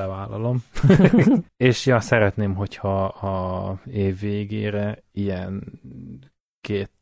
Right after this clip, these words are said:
két és fél, három milliókat tudnék kiszámlázni.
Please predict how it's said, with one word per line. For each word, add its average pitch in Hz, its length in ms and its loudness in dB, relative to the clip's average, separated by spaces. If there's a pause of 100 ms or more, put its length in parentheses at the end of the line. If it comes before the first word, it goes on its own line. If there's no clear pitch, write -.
(380)
két 104 240 -8
és 104 160 -12
fél, 110 160 -12
három 101 380 -10
milliókat 110 540 -10
tudnék - 500 -12 (140)
kiszámlázni. 107 800 -12